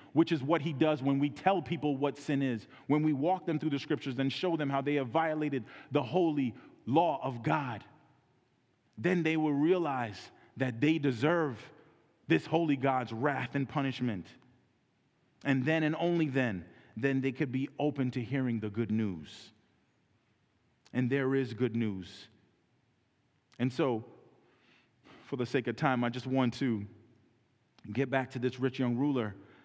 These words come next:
because for some reason, and we don't know, the scriptures don't make it clear to us whether he was deceived or whether he really, really just didn't understand.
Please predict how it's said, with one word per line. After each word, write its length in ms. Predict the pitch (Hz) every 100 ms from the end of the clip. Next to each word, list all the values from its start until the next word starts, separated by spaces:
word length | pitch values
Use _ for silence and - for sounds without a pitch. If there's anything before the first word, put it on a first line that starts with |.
| _ -
because 600 | 131 151 117 107 - - _ _ _ _ _ _ _ _ _
for 120 | - 131
some 320 | - 151 131
reason, 500 | 147 139 123 104 98 - - - _ _
and 120 | 120 135
we 100 | 170
don't 280 | 151 135
know, 360 | 143 151 131 107 - - -
the 60 |
scriptures 360 | - 156 151 127
don't 360 | 135 131 120
make 220 | 120 135 127
it 80 |
clear 220 | - 147 139
to 220 | 135 123
us 280 | 110 - - - _
whether 200 | 127 143
he 160 | 131 151
was 180 | 139 120
deceived 680 | 117 110 165 170 196 196 - - - - _
or 120 | 127 143
whether 260 | 156 143
he 260 | 139 165 160
really, 560 | 135 180 165 139 143 - - - _
really 260 | 139 175 151
just 240 | 131 123
didn't 220 | 123 151 151
understand. 760 | 139 127 - 175 190 110